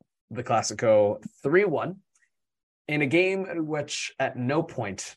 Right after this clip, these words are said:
did they actually look like they could win this game. Felt like the draw against Inter just drained them mentally, emotionally. It took its toll. And, um,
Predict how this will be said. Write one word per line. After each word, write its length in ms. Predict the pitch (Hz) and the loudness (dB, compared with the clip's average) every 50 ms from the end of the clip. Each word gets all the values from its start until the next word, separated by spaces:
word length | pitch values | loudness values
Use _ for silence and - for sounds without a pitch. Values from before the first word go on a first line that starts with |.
| - 117 | -14 -10
did 160 | 113 101 101 | -8 -6 -4
they 140 | 101 - - | -2 -2 0
actually 400 | - 120 120 113 - - 120 107 | 2 0 0 0 -2 -6 -6 -4
look 180 | 107 107 - | -6 -6 -6
like 260 | - 104 101 - 123 - | -6 -6 -6 -8 -12 -10
they 80 | 92 92 | -10 -10
could 100 | - - | -8 -8
win 220 | 90 87 85 71 | -8 -8 -8 -8
this 120 | 64 - - | -8 -10 -8
game. 340 | - - 55 53 52 123 - _ - - _ _ _ _ - - - _ - _ _ _ - - - | -8 -6 -8 -8 -10 -12 -16 _ -20 -20 _ _ _ _ -20 -20 -20 _ -20 _ _ _ -10 0 4
Felt 220 | 139 147 147 - | 4 4 4 6
like 180 | 151 143 131 113 | 4 2 2 2
the 80 | 123 | -2
draw 240 | 101 120 143 143 143 | -2 2 4 6 6
against 320 | 143 127 139 127 - - | 6 4 2 0 0 -4
Inter 300 | 131 131 127 127 135 127 | -4 -4 -2 -2 -2 -2
just 460 | 120 110 - 101 90 - - - - _ _ _ _ - | -2 -4 -6 -6 -6 -4 -6 -6 -8 _ _ _ _ -12
drained 460 | - - 113 113 110 110 113 107 101 | -10 -8 -4 -2 -2 0 -2 -2 -4
them 200 | 98 90 82 - _ - - | -6 -8 -8 -10 _ -10 -4
mentally, 640 | 113 120 127 123 - - 127 123 120 120 117 120 - _ _ _ - - | 0 0 0 0 0 0 2 2 2 2 0 -2 -8 _ _ _ -10 -6
emotionally. 720 | 113 117 131 131 127 127 - 127 120 120 117 117 117 - | -2 2 4 4 4 2 0 -2 -2 -2 -2 -2 -4 -6
It 140 | - 110 - | -8 -8 -4
took 180 | - 135 123 - | -2 -2 -2 -2
its 140 | 117 - - | 0 -2 -2
toll. 500 | - 127 117 117 117 117 113 110 113 _ _ _ _ _ _ _ _ _ _ - | -2 0 0 2 2 0 -2 -4 -8 _ _ _ _ _ _ _ _ _ _ -6
And, 360 | - 110 110 107 110 107 101 | -4 -2 -2 -2 -2 -2 0
um, 560 | 113 113 113 113 110 110 107 107 110 107 107 | 2 4 4 4 4 2 0 -2 -6 -8 -10